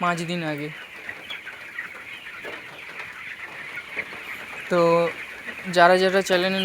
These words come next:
নতুন ভিডিও দেখছেন, তারা চ্যানেলটিকে সাপোর্ট করবেন, আর এই ধরনের ভিডিও আরও দেখার জন্য চ্যানেলটিকে সাবস্ক্রাইব করে রাখবেন।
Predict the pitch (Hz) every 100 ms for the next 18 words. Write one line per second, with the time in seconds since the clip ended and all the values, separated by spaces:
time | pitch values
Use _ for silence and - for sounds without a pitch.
0 | 185 170 196 190 185 - 175 180 185 185
1 | 175 175 - 196 185 220 - - - -
2 | - - 170 175 170 170 175 175 185 -
3 | 165 170 175 - 180 180 190 180 175 170
4 | - - - - - 170 175 180 180 185
5 | 185 165 180 180 180 175 175 170 170 180
6 | 170 185 185 190 185 175 175 175 175 -
7 | 165 - 185 180 - 180 175 180 175 190